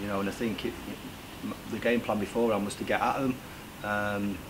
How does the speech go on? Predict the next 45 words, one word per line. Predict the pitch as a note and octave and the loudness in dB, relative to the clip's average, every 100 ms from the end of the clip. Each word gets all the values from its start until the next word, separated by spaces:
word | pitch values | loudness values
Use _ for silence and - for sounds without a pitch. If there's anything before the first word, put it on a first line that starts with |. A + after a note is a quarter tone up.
| - - - - - | -12 -12 -12 -10 -4
you | |
know, | G2+ G2+ | -2 -2
a | - | -2
team | A#2+ G#2 | 0 0
that's | G2+ | 0
lacking | A2+ G2+ G#2+ | 0 0 -2
confidence, | G2 G#2+ G2+ G2+ G2 F#2 - F#2 | 0 0 0 -2 -4 -4 -6 -6
you | G2 | -2
know, | G2 | -2
after | F#2+ - | -4 -6
two | - G2+ F2 - - - - | -2 -2 -2 -6 -10 -10 -6
heavy | - A2 G#2 | 0 2 2
defeats, | G#2 A2+ A2+ - | -2 0 0 2
and | A2 | 4
we | |
never | A#2+ G#2+ | 4 4
did | A2 A2 | 0 0
that. | B2+ B2 - - G2 | 2 2 -2 -8 -6
Um, | G2+ G2+ G2+ G2 G2+ | -4 -2 -2 -4 0
apart | A2 A2 | 2 2
from | |
the | A2 | 0
first | - A2 A2 | 2 2 2
minute, | G#2+ | 0
we | G#2 | 0
hit | G2+ | 0
the | |
post | - G#2+ G2 G#2 | 2 2 2 -2
in | |
the | F#2+ | -2
first | G2+ F#2 A2 | 0 0 0
minute. | G#2 | -2
I | F2+ | -2
think | G#2 | -4
that | G2+ | -4
was | G#2+ | 0
the | |
only | G#2+ | 0
time | - G#2 G2 | 2 2 2
we | |
really | G2 F#2+ | 2 2
looked | G2+ F#2+ | 2 2
like | F#2 | 2
scoring. | - G2+ G#2+ A#2 A2+ - - - - | 2 4 4 4 0 -8 -10 -12 -8
Um, | G#2 G2+ G2+ G2 G2 | -4 -2 0 -2 -4